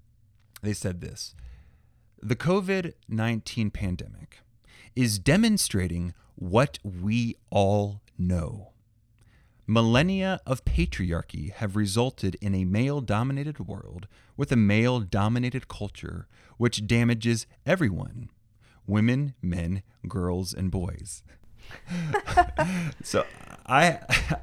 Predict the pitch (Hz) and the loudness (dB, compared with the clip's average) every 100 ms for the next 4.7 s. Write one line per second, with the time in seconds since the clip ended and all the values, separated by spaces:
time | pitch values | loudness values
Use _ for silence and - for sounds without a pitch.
0 | - - - - 123 - - 127 170 160 | -10 -20 -18 -14 -14 -12 0 6 6 6
1 | - 170 170 160 139 123 131 120 - 113 | 6 6 6 6 4 4 4 4 4 4
2 | 113 104 98 104 - 92 95 87 92 85 | 6 4 2 0 -2 -4 -4 -4 -4 -4
3 | 147 139 - - 90 78 80 82 - - | -2 -4 -4 -6 -4 -4 -6 -8 -12 -20
4 | - - - 104 120 - | -20 -18 -4 4 6 4